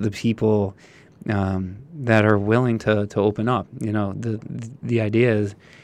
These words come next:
if someone will open up their door and let you in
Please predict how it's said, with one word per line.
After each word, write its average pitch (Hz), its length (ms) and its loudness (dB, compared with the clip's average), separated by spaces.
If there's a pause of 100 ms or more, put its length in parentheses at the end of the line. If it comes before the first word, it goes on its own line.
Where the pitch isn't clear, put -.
(160)
if - 100 -2
someone 143 420 6
will 117 280 8
open 117 260 4
up 123 140 0
their 117 180 8
door 104 360 4 (800)
and 113 180 2
let 110 160 2
you 107 260 2
in 104 260 0